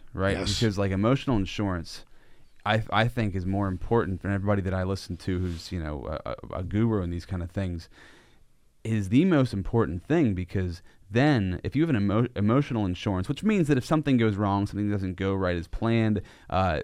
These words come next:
Speaker 1: a curveball is thrown into your life, you're emotionally ready to deal with it.
Speaker 2: Mm-hmm.
Speaker 1: Like, you can actually bounce back fairly quick. You know how to not get overwhelmed. You know how to not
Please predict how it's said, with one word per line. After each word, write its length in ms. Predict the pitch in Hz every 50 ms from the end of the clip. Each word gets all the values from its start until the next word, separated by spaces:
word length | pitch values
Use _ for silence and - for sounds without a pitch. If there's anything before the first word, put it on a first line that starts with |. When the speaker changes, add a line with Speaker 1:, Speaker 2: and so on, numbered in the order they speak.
| - 73 57 57 - -
Speaker 1:
a 120 | - 101
curveball 580 | - - 120 120 117 113 101 101 104 101 101 92
is 60 | -
thrown 240 | - 113 101 98 98
into 100 | 95 87
your 140 | 78 80 85
life, 400 | 90 107 113 104 95 87 - - - - - _ -
you're 120 | - 110
emotionally 760 | 110 101 101 104 110 131 147 156 - - 131 107 101 95 92 90
ready 540 | 85 95 98 98 92 92 87 82 80 - - - - - _ _ _ _
to 120 | - 120
deal 280 | 104 87 101 101 95 85
with 180 | 76 - - -
it. 160 | - - - -
Speaker 2:
Mm-hmm. 200 | 90 - - 69 69 - -
Speaker 1:
Like, 200 | 98 107 107 92
you 100 | 110 113
can 140 | - 117 104
actually 340 | 98 98 92 - - 98 98
bounce 400 | 87 87 - 98 90 87 92 -
back 380 | - - 90 85 73 - -
fairly 240 | - 90 - - -
quick. 260 | - - 85 78 -
You 80 | - 101
know 160 | 107 107 101
how 200 | 104 98 98 82
to 180 | 78 78 78 - - - - - _ _ _ _ _ -
not 480 | 104 107 104 107 107 110 107 - -
get 180 | - 104 107 101
overwhelmed. 640 | 101 101 90 98 95 92 95 87 80 87 78 - - - - _ -
You 100 | 113 117
know 140 | 117 110 104
how 240 | 95 - - 98
to 120 | 85 87 87
not 520 | 90 92 87 92 101 107 107 98 - -